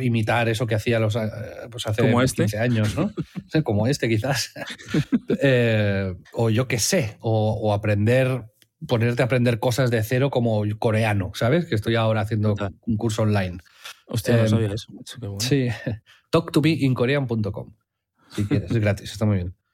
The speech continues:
Speaker 1: Pero creo que esto es lo que yo quiero explorar en este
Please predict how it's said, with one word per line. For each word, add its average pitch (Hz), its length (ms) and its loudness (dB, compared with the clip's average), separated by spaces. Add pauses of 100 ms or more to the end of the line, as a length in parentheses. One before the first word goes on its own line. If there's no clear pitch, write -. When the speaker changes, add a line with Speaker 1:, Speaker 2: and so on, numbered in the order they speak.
(200)
Speaker 1:
Pero 113 680 2
creo 151 180 4
que 175 100 2
esto 170 280 2
es 156 180 0
lo 131 140 2
que 110 340 0
yo 117 200 2
quiero 127 180 0
explorar 117 440 0
en 107 140 0
este 104 680 -2